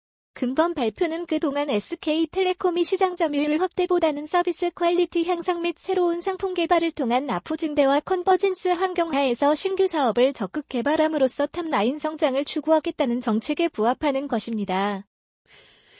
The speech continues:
따라서 에스케이텔레콤이 시장 점유율을 오십이 점 삼 퍼센트 이하 수준으로 유지하더라도 매출에 대한 영향은 크지 않을 것으로 예상합니다.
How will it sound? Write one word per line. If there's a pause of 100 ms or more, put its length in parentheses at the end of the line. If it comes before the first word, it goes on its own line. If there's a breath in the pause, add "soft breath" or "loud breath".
(140)
따라서 (200)
에스케이텔레콤이
시장
점유율을
오십이
점
삼
퍼센트
이하
수준으로
유지하더라도 (520 soft breath)
매출에
대한
영향은
크지
않을
것으로
예상합니다.